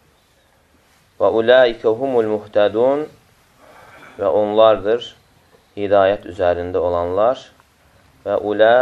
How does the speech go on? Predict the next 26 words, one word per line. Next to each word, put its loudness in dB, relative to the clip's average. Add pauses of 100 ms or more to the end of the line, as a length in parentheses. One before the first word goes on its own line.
(140)
burada -8
işarə 0
qaydır -4
o -12
kəslərə -6
ki, -10 (560)
İzə -2
əsabethum -4
musibətun -6
qalu -2 (160)
inna -6
lillahi -6
və -4
inna -8
ileyhi -6
raciun. -6 (720)
Başlarına 2
müsibət -6
gəldiyi -4
zaman -4 (600)
biz -12
Allahınıq -4
və -6
Allaha -4 (420)
qayıdacağıq -2
deyərlər. -6